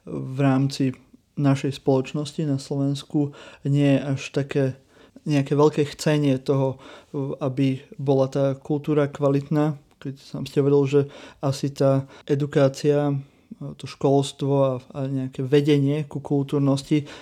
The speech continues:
na takej úrovni, ako by mala byť. Ale prečo aj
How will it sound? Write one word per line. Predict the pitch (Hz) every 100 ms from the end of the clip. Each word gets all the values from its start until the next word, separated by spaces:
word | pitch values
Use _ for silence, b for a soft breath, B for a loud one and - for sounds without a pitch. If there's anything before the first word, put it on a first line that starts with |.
| B
na | 143
takej | 143 143 143
úrovni, | 151 156 143 143
ako | 139 135 139
by | 143
mala | 143 156 139
byť. | 160 175 - B B B B 143
Ale | 147 156 170 170 b b b _
prečo | 175 202 240 226 -
aj | 160 160 156 151 151